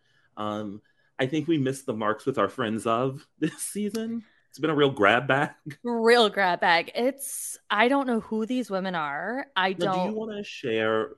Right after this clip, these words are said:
Speaker 1: our, um, journey with someone's husband?
Speaker 2: <laughs> Yes. Yes, I do. So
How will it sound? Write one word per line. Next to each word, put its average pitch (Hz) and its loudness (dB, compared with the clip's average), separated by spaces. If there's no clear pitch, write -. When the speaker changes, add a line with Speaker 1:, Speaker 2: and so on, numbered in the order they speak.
Speaker 1:
our, 90 2
um, 87 -4
journey 87 -6
with 90 -6
someone's 85 -8
husband? 87 -8
Speaker 2:
<laughs> 311 0
Yes. - -8
Yes, - -12
I - -20
do. - -20
So 254 8